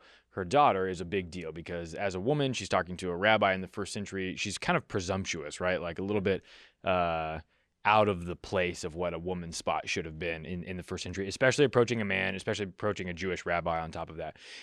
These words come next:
And so they enter into this conversation, into this retort, and, uh, Jesus ends up calling this woman a dog, which is actually a racial epithet, right? It's a slur.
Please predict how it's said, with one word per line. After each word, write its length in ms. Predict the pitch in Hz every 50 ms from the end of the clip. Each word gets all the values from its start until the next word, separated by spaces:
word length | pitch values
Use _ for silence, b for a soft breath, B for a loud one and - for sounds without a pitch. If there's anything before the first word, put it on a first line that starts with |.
| B B
And 100 | 127 117
so 60 | 135
they 140 | 147 151 147
enter 180 | 180 190 190 202
into 160 | 185 160 160
this 140 | 139 120 -
conversation, 600 | - 135 131 117 104 - 147 147 127 - 113 104
into 200 | 104 101 101 92
this 180 | 95 90 -
retort, 380 | 101 98 - - 170 165 131 -
and, 240 | - 113 107 104 98 - B B B B B B B
uh, 380 | - 113 107 98 92 90 80 - - _ _ - 127
Jesus 320 | 110 135 202 220 196 156
ends 180 | 139 175 180 160
up 120 | 147 -
calling 280 | - - 151 156 151 135
this 140 | 110 95 -
woman 220 | 139 135 113 90
a 40 | 78
dog, 420 | 78 - 92 104 127 - - - - - -
which 240 | - 110 113 107 123
is 80 | 117
actually 380 | 117 123 143 - - - 135 107
a 60 | 101
racial 420 | 92 92 107 123 123 - - 104 78
epithet, 460 | 104 104 - 87 - 87 101 135 117
right? 180 | 110 135 127 95
It's 100 | 82 -
a 60 | 78
slur. 420 | - - - 98 117 139 147 139